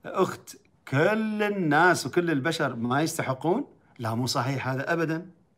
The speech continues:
أبدا. أنا من يومين واحدة في المكتب تقول لي، هي طبعا مرت بقصة طلاق وتزوجت مرة ثانية،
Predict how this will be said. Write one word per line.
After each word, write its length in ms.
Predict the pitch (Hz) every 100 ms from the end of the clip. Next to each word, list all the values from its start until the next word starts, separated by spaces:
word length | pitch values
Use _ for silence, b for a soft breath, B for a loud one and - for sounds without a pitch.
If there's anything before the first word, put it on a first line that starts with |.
| _ _ -
أبدا. 320 | 185 180 170 b b b 180
أنا 120 | 202
من 120 | 196
يومين 280 | 190 196 190
واحدة 260 | 175 156
في 60 | 135
المكتب 360 | 143 165 165 123
تقول 300 | 139 147 165
لي، 220 | 165 165 B -
هي 140 | -
طبعا 220 | - 160 156
مرت 300 | 151 147 143
بقصة 580 | 143 135 127 - 151 131
طلاق 480 | - 120 143 151 127
وتزوجت 440 | 113 127 127 120
مرة 160 | 117 110
ثانية، 500 | 147 165 151 139